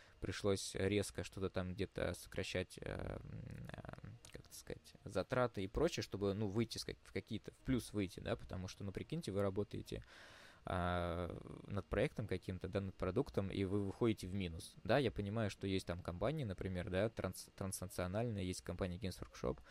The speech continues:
они могут позволить себе выпускать неудачные продукты, потому что всё, э, вся остальная, как бы,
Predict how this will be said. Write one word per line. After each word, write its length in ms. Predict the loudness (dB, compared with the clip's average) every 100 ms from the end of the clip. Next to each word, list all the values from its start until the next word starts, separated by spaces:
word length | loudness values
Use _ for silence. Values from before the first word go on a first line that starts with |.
| -18 -14 -2
они 160 | 2
могут 240 | 4 4 4
позволить 440 | 2 4 4 4
себе 280 | 0 0 2
выпускать 440 | 0 -4 0 0
неудачные 440 | 0 2 2 0 -4
продукты, 440 | -4 -4 -6 -8
потому 320 | -8 -4 -4
что 320 | -6 -2 0 0
всё, 500 | 0 4 6 6 4
э, 260 | 0 -2 -4 -2
вся 140 | -2
остальная, 640 | 0 0 0 2 2 0 -4 -8 -14 -8
как 140 | -6
бы, 260 | 0 0